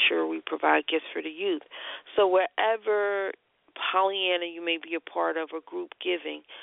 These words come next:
put that there. So you wanna make those lists of people and look at those categories and then also you may wanna make a category community. And sometimes you're not sure, and this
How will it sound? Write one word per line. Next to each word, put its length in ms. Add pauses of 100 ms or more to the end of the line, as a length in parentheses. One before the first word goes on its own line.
(260)
put 180
that 180 (120)
there. 220 (1040)
So 60
you 200
wanna 260
make 300
those 220 (100)
lists 520
of 140 (180)
people 500 (1600)
and 200
look 160
at 120
those 160 (120)
categories 1040 (1040)
and 80
then 260
also 380
you 140
may 120
wanna 220
make 180
a 60
category 560 (100)
community. 760 (400)
And 160
sometimes 480
you're 100
not 220 (240)
sure, 540
and 120
this 140